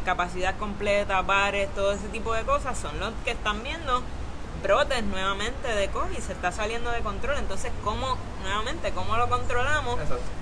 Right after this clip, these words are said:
Speaker 1: Si no controlamos que llegue gente, por,
Speaker 2: Sí,
Speaker 1: todo
Speaker 2: pero
Speaker 1: aquí empezó por personas que vinieron de afuera y trajeron el covid.
Speaker 2: Exacto.
Speaker 1: Entonces, ¿cómo, cómo lo hacemos?
Speaker 2: Sí, pa-, ha-, hay que controlar el, el movimiento de las personas. El gobier-, los gobiernos locales se, se,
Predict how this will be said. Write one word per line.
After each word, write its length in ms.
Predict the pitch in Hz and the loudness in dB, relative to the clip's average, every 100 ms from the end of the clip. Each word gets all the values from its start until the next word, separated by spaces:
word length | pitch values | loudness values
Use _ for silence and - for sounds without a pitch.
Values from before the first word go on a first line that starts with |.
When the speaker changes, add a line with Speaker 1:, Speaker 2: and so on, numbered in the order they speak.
| - | -2
Speaker 1:
Si 120 | 220 | -2
no 200 | 196 196 | -2 -2
controlamos 680 | 202 208 208 233 277 294 277 - | 0 -2 2 2 2 2 0 0
que 120 | 208 | 0
llegue 300 | 180 214 247 247 | 0 2 0 -2
gente, 380 | 302 - 214 170 - - - - - - - 220 | -4 -2 0 -2 -4 -6 -6 -6 -6 -4 -2 0
por, 120 | 220 | 0
Speaker 2:
Sí, 60 | - - - - - - 220 | -2 -4 -4 -4 -4 -2 2
Speaker 1:
todo 160 | 233 | 8
Speaker 2:
pero 120 | 320 | 8
Speaker 1:
aquí 100 | 302 | 8
empezó 460 | 339 339 311 285 330 | 6 8 8 8 6
por 120 | 349 311 | 6 6
personas 480 | 269 226 233 311 - | 4 2 0 0 2
que 120 | 294 | 2
vinieron 400 | 240 220 - - | 2 2 0 2
de 60 | |
afuera 360 | 247 - 233 208 | 2 2 2 2
y 60 | 202 | 2
trajeron 400 | 240 208 226 285 | 2 2 0 -2
el 100 | 226 | -2
covid. 360 | 202 285 294 | -2 0 0
Speaker 2:
Exacto. 180 | 208 - | -2 -2
Speaker 1:
Entonces, 260 | 175 202 302 - | -2 0 -2 0
¿cómo, 280 | 262 302 302 - | -2 -2 -4 -4
cómo 220 | 240 302 | -2 0
lo 80 | 302 | 0
hacemos? 360 | 285 - - 240 - - - | 0 -2 -4 -4 -6 -6 -2
Speaker 2:
Sí, 80 | 151 | 0
pa-, 100 | 151 | 4
ha-, 280 | 151 151 143 | 2 2 2
hay 100 | 143 | 2
que 120 | 143 - | 4 2
controlar 480 | 175 170 160 151 | 2 4 6 6
el, 160 | 156 156 147 | 6 2 0
el 100 | 151 | 0
movimiento 420 | 143 147 139 131 | 2 4 4 4
de 80 | 147 | 4
las 80 | 151 | 6
personas. 460 | 170 165 139 135 147 - - - | 6 6 4 4 4 4 6 6
El 180 | 151 151 | 8 6
gobier-, 440 | 160 139 139 151 160 | 4 4 4 4 4
los 140 | 147 | 2
gobiernos 300 | 143 135 147 | 4 2 2
locales 320 | 175 170 170 | 4 4 4
se, 180 | - 156 - - | 4 2 -2 0
se, 140 | 147 | 0